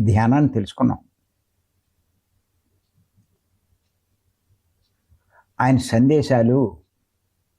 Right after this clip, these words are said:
మమ్మల్ని బాగా ప్రభావితం చేశాయి. మరి అప్పుడు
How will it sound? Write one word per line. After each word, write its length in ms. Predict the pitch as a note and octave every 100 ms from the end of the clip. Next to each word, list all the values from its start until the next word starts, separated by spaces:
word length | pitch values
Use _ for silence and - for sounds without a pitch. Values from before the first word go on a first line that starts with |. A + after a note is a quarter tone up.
| _ _ _ _ _ _ _ _ _ -
మమ్మల్ని 420 | D3 C3 B2+ B2+ A2 G2
బాగా 280 | A2 A#2 E3 E3+ _ _
ప్రభావితం 520 | F#2+ G2 B2 B2+ C3+ C3 G#2
చేశాయి. 320 | F2+ - - _ _ _ _ _ _ _ _ _ -
మరి 160 | D3 D#3
అప్పుడు 240 | - D#3